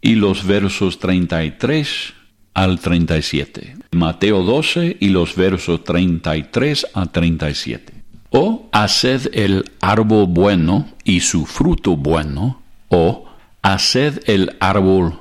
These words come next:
malo y su fruto malo, porque por el fruto se conoce el árbol. Generación de víboras, ¿cómo podéis hablar lo bueno siendo malos?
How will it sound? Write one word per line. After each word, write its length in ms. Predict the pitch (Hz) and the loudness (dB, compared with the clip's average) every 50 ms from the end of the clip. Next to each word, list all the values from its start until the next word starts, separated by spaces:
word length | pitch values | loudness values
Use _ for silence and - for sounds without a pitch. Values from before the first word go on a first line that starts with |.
| - | -6
malo 600 | - 92 95 - 208 190 101 85 82 80 107 127 - - - - | -2 0 0 2 2 2 2 2 0 0 -2 -4 -10 -14 -6 -4
y 120 | 104 107 | -2 -2
su 200 | 104 - 135 143 | 0 0 -2 -2
fruto 440 | 143 - 233 247 220 - - 107 90 | -2 0 0 0 0 0 0 2 2
malo, 460 | 82 80 82 82 78 73 73 90 - - _ - - - - - - | 4 4 2 2 0 -2 -4 -8 -12 -18 _ -20 -20 -20 -14 -4 0
porque 380 | 117 117 110 - - 117 104 | 0 2 2 2 0 0 0
por 380 | 101 - - 143 147 170 - - | 0 -2 -2 0 0 0 0 0
el 240 | - 127 123 113 104 | 0 0 2 2 0
fruto 680 | 104 - - 185 196 160 - - - - 73 60 - - - - - - - - - | -2 -4 -2 0 0 0 -2 -4 -6 -4 -4 -4 -6 -10 -16 -20 -20 -20 -20 -20 -14
se 360 | - - - - 113 104 104 | -8 -2 0 0 0 0 0
conoce 920 | - - 101 92 87 87 90 117 151 165 - - - 90 80 78 - - - | 0 0 2 4 4 4 2 2 2 0 0 0 0 0 -2 -2 -4 -6 -4
el 420 | - 87 87 82 82 82 82 82 80 - | -2 0 0 2 0 -2 -4 -6 -4 -2
árbol. 440 | 87 87 90 87 80 71 73 71 - - - - - - - _ - | -2 0 0 -2 -4 -6 -8 -10 -12 -16 -20 -20 -20 -20 -20 _ -8
Generación 1000 | - - 151 147 147 135 120 117 127 131 123 - - 104 107 131 147 139 135 127 | -2 0 0 2 2 0 2 2 0 0 0 0 0 2 2 2 2 2 2 4
de 380 | 117 107 104 95 - - - - | 4 4 2 2 0 -4 -8 -2
víboras, 880 | - 101 95 113 131 127 107 95 87 80 62 53 - - - - - - _ - - - - - - - | 0 2 4 4 4 4 4 2 2 2 0 -2 -4 -6 -6 -8 -8 -12 _ -20 -20 -20 -20 -20 -8 -2
¿cómo 380 | - 135 165 185 196 202 196 196 | 0 2 4 4 2 2 2 2
podéis 500 | 120 107 104 90 98 110 135 127 - - - | 4 4 4 4 4 2 2 0 -2 -2 -2
hablar 580 | 113 98 90 90 90 87 90 101 107 117 110 | 0 0 0 2 2 2 2 2 2 2 2
lo 240 | 113 107 101 98 90 | 2 2 2 2 2
bueno 520 | 80 78 90 101 113 120 120 123 127 120 117 | 2 2 2 2 2 2 2 2 2 0 0
siendo 500 | - - - 117 127 131 131 127 127 139 | -2 0 2 2 2 2 2 2 0 0
malos? 720 | 147 165 - - - 98 80 73 - - - - - - | 0 0 -2 -2 0 0 -2 -2 -4 -6 -8 -8 -12 -16